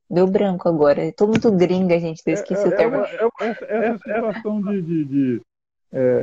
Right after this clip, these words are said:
Speaker 2: é o, é o mesmo que, que velado, né? Mas é aquela coisa de, de, de suavizar, né? De, de, de
Speaker 1: Uhum.
Speaker 2: tentar, de tentar,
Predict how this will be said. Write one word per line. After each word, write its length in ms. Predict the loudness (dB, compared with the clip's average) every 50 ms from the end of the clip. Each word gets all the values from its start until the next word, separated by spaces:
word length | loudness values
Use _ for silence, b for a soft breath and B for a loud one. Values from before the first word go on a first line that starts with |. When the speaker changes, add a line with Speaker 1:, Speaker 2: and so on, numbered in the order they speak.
| 2 4
Speaker 2:
é 40 | 4
o, 180 | 4 4 4 4
é 40 | 2
o 100 | 2 4
mesmo 340 | 4 2 2 2 0 -4
que, 180 | -4 -6 -8 -8 -8 -10 -10 -10 -10
que 120 | -8 -8 -6
velado, 560 | -4 -2 -2 -2 -2 -2 -4 -4 -4 -4 -4
né? 160 | -4 -4 -6
Mas 260 | -6 -4 -6 -4 -2
é 100 | -4 -4
aquela 280 | -4 -4 -6 -6 -6 -6 -2
coisa 280 | 0 0 2 0 -2 -4
de, 300 | -2 0 0 0 0 -2 -6 _ _ _ _ _
de, 160 | -4 -4 -2
de 220 | -2 -4 -6 -8 -6
suavizar, 1000 | _ 0 0 2 2 2 0 0 0 -2 -2 0 0 2 2 2 2 2 2 0 0
né? 220 | -2 -2 -2 -2 0
De, 160 | -2 -2 -2
de, 140 | -2 -4 -6
de 140 | -6 -4
Speaker 1:
Uhum. 280 | -2 0 2 2 4 4
Speaker 2:
tentar, 320 | 4 4 4 4 4 2
de 80 | -2 -8
tentar, 520 | -8 -8 -8 -8 -6 -4 -2 -2 -2 -2